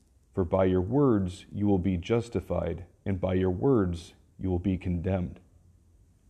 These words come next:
How important are the words that we use? Well, on the day of judgment, we will be given,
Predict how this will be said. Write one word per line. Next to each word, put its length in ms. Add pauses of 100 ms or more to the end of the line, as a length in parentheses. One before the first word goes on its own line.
(2000)
How 180
important 480
are 120
the 80
words 440
that 120
we 100
use? 520 (2500)
Well, 100
on 60
the 80
day 180
of 140
judgment, 520 (680)
we 160
will 160
be 260
given, 560